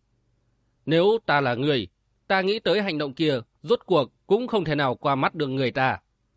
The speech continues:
Lúc mà ra khỏi nơi nguy hiểm kia, sẽ phải lập tức tìm cơ hội thoát thân. Vì lúc ấy,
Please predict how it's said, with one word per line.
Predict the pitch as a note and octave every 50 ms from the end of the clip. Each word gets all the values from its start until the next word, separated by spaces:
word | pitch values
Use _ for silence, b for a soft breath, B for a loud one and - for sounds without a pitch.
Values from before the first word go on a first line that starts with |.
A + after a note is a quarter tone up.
| _ _ _ _ _ _ _ _ _ _ _ -
Lúc | F3+ A3 B3+
mà | G#3 F3+ D#3+ D#3 D3+ D3+
ra | C#3 D3 E3+ D#3
khỏi | - E3+ C3+ B2
nơi | C3 C#3+ D3+ C#3+
nguy | D#3 D#3 C#3+
hiểm | C3+ C3 A#2 G#2+
kia, | - D3 D3 C#3+ A#2+ F#2 - _ _ _ _ _ -
sẽ | - F#3 G3+ G#3+ A3
phải | - - C#3+ C3+
lập | C3+ C3 - -
tức | G#3 A#3 - _ -
tìm | E3 D3 C3 A#2+
cơ | - E3 D3
hội | C#3 D#3+ D3+ -
thoát | - E3 E3+ -
thân. | D3 D#3 D3 B2 G2+ F2 _ _ _ _ _ _ _ _ _ _ _ _ _ _ _ _ -
Vì | C3 C3 D#3+ D#3+ D#3+ D#3 D3+
lúc | D#3 G3+ G#3+
ấy, | - D3 C#3+ D#3 - -